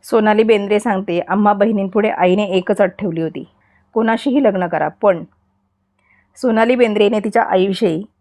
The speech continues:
एक किस्सा सांगितला. तो प्रत्येक मुलीसाठी खरोखरच अतिशय उपयोगी ठरणारा आहे. सोनाली बेंद्रेच्या आईने सांगितलेली ही गोष्ट खरं तर आज प्रत्येक आईने तिच्या लेकीला शिकवणं गरजेचं आहे.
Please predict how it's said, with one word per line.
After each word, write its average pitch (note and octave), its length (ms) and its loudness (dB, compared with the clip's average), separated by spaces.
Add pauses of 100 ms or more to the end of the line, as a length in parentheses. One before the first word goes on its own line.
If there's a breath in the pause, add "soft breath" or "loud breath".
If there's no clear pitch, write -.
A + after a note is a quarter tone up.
(140)
एक F#3+ 200 -8
किस्सा G3 240 -4
सांगितला. D#3 440 -8 (720)
तो G3 40 -8
प्रत्येक G3+ 380 -2
मुलीसाठी G3 460 0
खरोखरच G3 400 -2
अतिशय F3+ 360 -4
उपयोगी F3+ 320 -4
ठरणारा E3 380 -4
आहे. E3 220 -6 (840)
सोनाली A#3 360 -2
बेंद्रेच्या A3 420 2
आईने G3+ 220 0
सांगितलेली G3 440 -2
ही G#3 140 0
गोष्ट G3+ 380 -2
खरं G#3 200 2
तर G3 100 2
आज F#3+ 140 0
प्रत्येक G3 380 -4
आईने F#3 280 0
तिच्या F#3+ 200 0
लेकीला F3+ 360 -2
शिकवणं F3 380 -6
गरजेचं D#3 360 -4
आहे. D3+ 200 -6